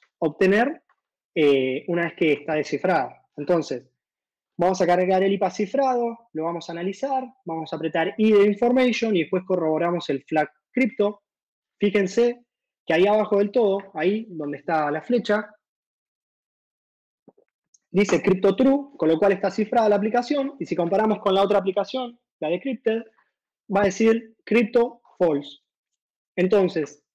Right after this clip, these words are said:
básicamente vamos a poder empezar a comparar. Y si comparamos los strings de una aplicación y la otra, fíjense, I Z de ambos, y una dice que tiene siete mil quinientas y la otra trece mil quinientas, trece mil setecientas líneas. Entonces, ¿qué ocurre?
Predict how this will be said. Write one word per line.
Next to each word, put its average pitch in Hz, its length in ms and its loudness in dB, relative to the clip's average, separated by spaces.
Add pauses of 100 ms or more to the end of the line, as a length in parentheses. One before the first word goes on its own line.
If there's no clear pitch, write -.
(420)
básicamente 208 580 0
vamos 190 300 -2
a 160 80 -6
poder 165 160 2
empezar 165 320 -2
a 156 80 -2
comparar. 156 540 -2 (340)
Y 185 120 0
si 190 300 2
comparamos 247 460 2
los 226 220 0
strings 202 580 0
de 156 320 2
una 185 160 0
aplicación 175 460 -2
y 165 80 0
la 156 160 0
otra, 214 280 -2
fíjense, 175 640 -6
I 180 120 -4
Z 190 560 -2 (220)
de 156 240 -2
ambos, 240 480 -2 (420)
y 180 60 0
una 196 160 2
dice 185 240 0
que 165 80 0
tiene 170 200 0
siete 175 240 -4
mil 190 140 0
quinientas 233 560 0
y 165 60 0
la 160 100 0
otra 160 160 -2
trece 151 240 -6
mil 156 140 -4
quinientas, 151 420 -2 (140)
trece 160 260 -2
mil 165 140 0
setecientas 147 480 -4
líneas. 135 400 -8
Entonces, 156 560 0
¿qué 180 80 4
ocurre? 147 400 2